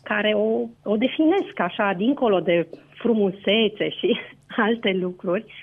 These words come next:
să înflorească în continuare, pentru că fiecare vârstă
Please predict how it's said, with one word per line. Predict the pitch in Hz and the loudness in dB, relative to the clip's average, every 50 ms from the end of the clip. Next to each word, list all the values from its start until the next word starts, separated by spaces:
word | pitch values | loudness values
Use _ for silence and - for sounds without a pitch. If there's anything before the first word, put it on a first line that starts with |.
| - - - - - - - | -20 -20 -20 -20 -20 -10 -6
să | - | -4
înflorească | 262 262 254 - 262 247 247 247 254 247 240 226 233 - - - 175 160 | -4 -4 -2 -2 0 2 2 4 4 4 2 2 -2 -6 -6 -4 -4 -4
în | 175 | -2
continuare, | - 180 175 175 170 - 185 180 175 170 165 165 165 160 160 160 160 165 175 196 233 254 - _ _ _ _ | -2 0 -2 -2 -2 -4 -4 -2 0 0 2 2 2 2 0 0 0 0 -2 -4 -6 -8 -12 _ _ _ _
pentru | - 196 185 185 - - 175 | -4 -2 -2 -2 -2 -4 -6
că | 165 - 208 190 | -4 -4 -6 -6
fiecare | - - 180 175 175 - 170 165 165 160 160 | -4 -2 -2 -2 0 0 -2 0 0 -2 -2
vârstă | 175 175 180 180 - - _ _ - 202 180 180 180 | -2 -2 -2 -4 -8 -16 _ _ -4 -2 -2 0 -2